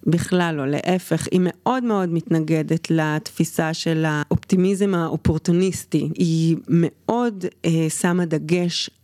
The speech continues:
על לזהות בצורה כנה ומעמיקה את המקומות שבהם אנחנו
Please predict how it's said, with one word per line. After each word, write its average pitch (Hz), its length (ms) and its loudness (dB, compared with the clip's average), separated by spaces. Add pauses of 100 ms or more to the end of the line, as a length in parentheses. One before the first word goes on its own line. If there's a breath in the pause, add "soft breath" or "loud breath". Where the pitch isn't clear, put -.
על 170 360 0 (160)
לזהות 165 1000 0 (140)
בצורה 165 600 0 (160)
כנה 180 560 0 (100)
ומעמיקה 165 720 0 (440 loud breath)
את - 100 -4
המקומות 180 560 0
שבהם 170 460 2
אנחנו 185 640 2